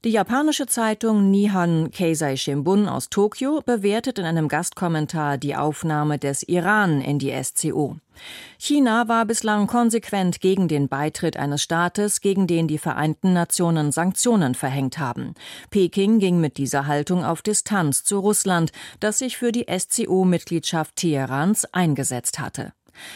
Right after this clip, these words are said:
In dieser Hinsicht dürfte die Genehmigung für den Beitritt des Iran in diese Organisation einen großen Kurswechsel der Außenpolitik der Volksrepublik bedeuten.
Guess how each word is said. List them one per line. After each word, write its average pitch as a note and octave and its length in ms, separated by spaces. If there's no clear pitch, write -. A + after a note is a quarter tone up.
In A3 120
dieser D4 220
Hinsicht A#3 680
dürfte A3+ 360
die G#3 180
Genehmigung G3 680
für E3 160
den D3 200
Beitritt G3 460
des D3+ 160
Iran F3 500
in D3+ 140
diese C#3+ 280
Organisation F#3+ 760
einen A3 300
großen A#3+ 480
Kurswechsel C#3+ 880
der D3 220
Außenpolitik D#3+ 1040
der A3 140
Volksrepublik C#3 880
bedeuten. D3 560